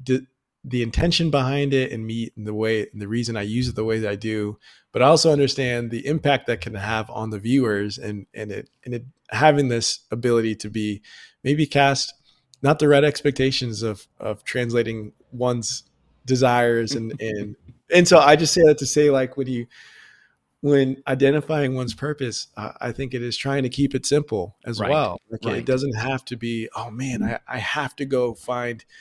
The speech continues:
Speaker 1: aliens on Mars," right? This, this big
Speaker 2: <laughs>
Speaker 1: thing I gotta set off into the next galaxy. But,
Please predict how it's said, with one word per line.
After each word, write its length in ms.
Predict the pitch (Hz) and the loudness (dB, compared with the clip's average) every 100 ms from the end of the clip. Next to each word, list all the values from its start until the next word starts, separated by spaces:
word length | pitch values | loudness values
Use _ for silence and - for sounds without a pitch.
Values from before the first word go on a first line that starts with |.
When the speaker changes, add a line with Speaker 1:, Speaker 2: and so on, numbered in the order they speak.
| - _ _ _ _ | -20 _ _ _ _
Speaker 1:
aliens 600 | 143 147 143 135 131 127 | 4 4 2 0 -2 -2
on 160 | 127 120 | -4 -4
Mars," 560 | 117 123 135 120 110 - | -4 -2 0 -2 -2 -2
right? 240 | 113 117 | -4 -4
This, 180 | 120 110 - | -6 -8 -4
this 260 | 123 117 - | -4 -4 -2
big 240 | 135 151 | 2 2
Speaker 2:
<laughs> 100 | - | 2
Speaker 1:
thing 280 | 147 147 143 | 4 4 4
I 100 | 123 | 2
gotta 380 | 127 123 120 120 - _ - | 2 0 0 -4 -10 _ -16
set 280 | - 143 131 | -2 2 2
off 220 | 127 127 | 2 -2
into 220 | 127 127 | -8 -6
the 80 | 123 | -6
next 280 | 120 120 - | -6 -10 -4
galaxy. 500 | 131 147 151 - 123 | -2 0 -2 -4 -8
But, 280 | 117 107 | -6 -8